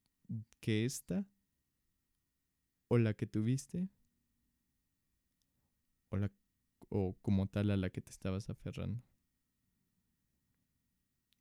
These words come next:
Y la otra es, eso que tanto querías llega. O sea, justamente cuando sueltas,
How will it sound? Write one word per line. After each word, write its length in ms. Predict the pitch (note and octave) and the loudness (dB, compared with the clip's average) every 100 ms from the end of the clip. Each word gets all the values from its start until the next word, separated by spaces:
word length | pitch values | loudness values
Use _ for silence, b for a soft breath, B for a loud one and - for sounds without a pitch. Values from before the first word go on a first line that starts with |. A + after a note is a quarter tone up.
| - | -6
Y 120 | B2 | -2
la 160 | A2 G#2 | 0 0
otra 300 | G#2 - G#2+ | -2 -4 -6
es, 400 | A#2+ - - - _ _ _ _ _ _ _ _ _ - b b b - | -6 -10 -20 -20 _ _ _ _ _ _ _ _ _ -20 b b b -6
eso 280 | B2+ C#3+ | -2 -2
que 120 | - A#2+ | -2 0
tanto 400 | G#2+ A2+ B2 - | 2 2 0 -2
querías 580 | G#2+ G#2 A#2+ D#3 - _ _ _ _ _ _ _ _ _ _ _ _ _ _ _ | -2 0 0 -2 -6 _ _ _ _ _ _ _ _ _ _ _ _ _ _ _
llega. 420 | A#2+ A2 G2+ F#2+ - _ _ _ _ _ _ _ _ | -2 2 2 0 -8 _ _ _ _ _ _ _ _
O 60 | - | -10
sea, 140 | - | -8
justamente 680 | A#2+ B2+ - C3+ C3 B2+ B2+ | -4 -4 -2 0 2 0 -2
cuando 280 | - G2+ G#2 | -2 -2 -2
sueltas, 560 | - C3 C#3 F3+ - | 0 -2 -2 -8 -10